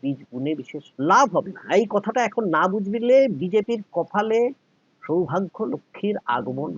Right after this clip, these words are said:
ঘটবে না। অন্তত এখনো পর্যন্ত এই রাজ্যের রাজনীতি থেকে সেটাই মনে হচ্ছে। এই কথাটা যদি বিজেপি নেতৃত্ব, মানে বাংলার বিজেপি নেতৃত্ব তাড়াতাড়ি বুঝে যান, তাহলে তাঁদেরই মঙ্গল। আজ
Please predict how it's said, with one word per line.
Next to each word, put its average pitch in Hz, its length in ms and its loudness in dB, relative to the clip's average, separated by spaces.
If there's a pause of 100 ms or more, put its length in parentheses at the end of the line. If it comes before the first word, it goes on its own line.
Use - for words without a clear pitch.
(100)
ঘটবে - 440 -14
না। - 60 -20 (1080)
অন্তত 202 340 0 (920)
এখনো 311 440 6 (120)
পর্যন্ত 214 460 4 (760)
এই 277 260 8
রাজ্যের 185 400 4 (100)
রাজনীতি 143 520 0
থেকে 120 180 -12 (120)
সেটাই 131 320 -6
মনে 104 200 -6
হচ্ছে। - 260 -18 (500)
এই 170 120 2
কথাটা 190 320 0
যদি 202 140 0 (160)
বিজেপি 170 400 0
নেতৃত্ব, - 440 -6 (140)
মানে 104 120 -8 (160)
বাংলার 165 440 4
বিজেপি 170 340 -2
নেতৃত্ব 160 360 -8 (240)
তাড়াতাড়ি 139 420 -4
বুঝে 139 240 -4
যান, 101 120 -4 (100)
তাহলে 147 220 -4 (100)
তাঁদেরই 104 420 -8
মঙ্গল। - 280 -14 (540)
আজ 220 80 6